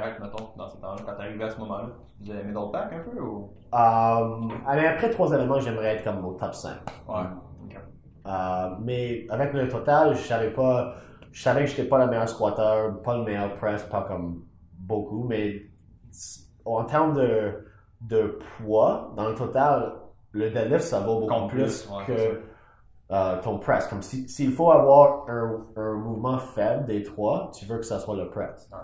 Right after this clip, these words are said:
Speaker 2: Puis ça, si t'as un mouvement fort, tu veux que ça soit le, le deadlift. Puis pour moi, c'est comme, c'est vraiment comme la manière que je suis comme bâti.
Speaker 1: C'était quoi ton meilleur dead avant de rentrer? C'est, t'as-tu pire ton dead, euh, sur le total?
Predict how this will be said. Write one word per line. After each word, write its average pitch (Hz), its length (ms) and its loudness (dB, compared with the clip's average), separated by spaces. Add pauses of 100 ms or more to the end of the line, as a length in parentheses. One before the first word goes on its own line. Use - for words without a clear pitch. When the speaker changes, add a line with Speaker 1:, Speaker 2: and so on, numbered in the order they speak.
(400)
Speaker 2:
Puis 110 100 -8
ça, - 180 -2
si 123 160 -8
t'as 120 200 6
un 113 140 -2
mouvement 110 280 -2
fort, 120 400 4
tu - 180 -12
veux 110 80 0
que 107 60 -6
ça 101 160 -4
soit 104 180 -4
le, 98 220 -4
le 98 80 -6
deadlift. 104 420 -4
Puis 104 300 -6
pour 113 200 0
moi, 135 140 2
c'est 123 160 -6
comme, 101 240 -4
c'est 101 120 -12
vraiment 104 340 -2 (100)
comme 98 400 -8
la 98 140 -6
manière 98 420 -6
que 92 460 -8
je 85 100 -14 (140)
suis 90 100 -20 (140)
comme 87 280 -8 (260)
bâti. 87 440 -8 (220)
Speaker 1:
C'était - 140 -12
quoi 147 100 -2
ton 107 160 -4
meilleur 95 280 -8
dead 113 180 -8 (180)
avant 101 260 -8
de 92 40 -12
rentrer? 95 220 -12
C'est, 110 140 -10
t'as-tu 110 220 -10
pire 131 260 0
ton 110 160 -6
dead, 113 260 -8
euh, 98 340 -10
sur 92 100 -18
le 92 60 -18
total? 90 180 -14